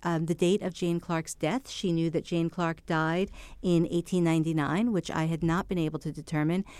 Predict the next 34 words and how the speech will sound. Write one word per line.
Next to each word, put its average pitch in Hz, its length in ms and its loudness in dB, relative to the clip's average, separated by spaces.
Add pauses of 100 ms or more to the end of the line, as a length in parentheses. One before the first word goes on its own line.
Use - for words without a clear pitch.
(100)
She - 180 2
also 185 300 4
knew, 180 360 4
found 170 320 2
out 170 280 2
that, 160 280 2
um, 151 220 0
Henry 226 440 4
Clark, 165 400 -2 (280)
Jane's, 165 360 2 (240)
Jane 165 200 2
Clark's 160 300 -4
husband, 180 500 2 (340)
died 175 320 2
in 175 120 4
nineteen 170 400 2
hundred. 160 480 0
That 175 160 -2
was 165 120 -2
another 180 280 0
fact 165 300 -4
that - 120 -2
I 165 140 2
was 165 160 -2
not 180 260 0
able 156 260 -2
to 156 160 -4
unearth. 151 380 -2 (360)
So 196 540 4
it's 220 220 2 (120)
quite 339 640 2
wonderful 254 640 4
when 175 380 2
you 170 380 4